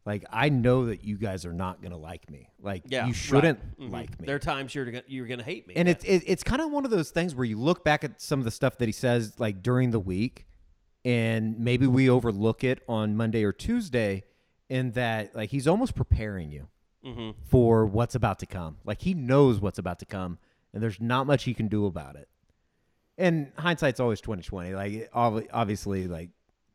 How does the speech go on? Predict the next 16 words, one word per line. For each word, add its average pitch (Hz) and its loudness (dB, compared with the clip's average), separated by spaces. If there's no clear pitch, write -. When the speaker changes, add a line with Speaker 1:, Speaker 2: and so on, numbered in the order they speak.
Speaker 1:
he's 113 -2
not 117 -4
gonna 101 -10
come 110 -6
out 95 -6
and 95 -12
be 92 -4
like, 90 -8
"Yeah, 92 -8
we're 85 -10
gonna 85 -10
get 78 -16
beat 80 -16
this 76 -14
week." 78 -12
But 151 0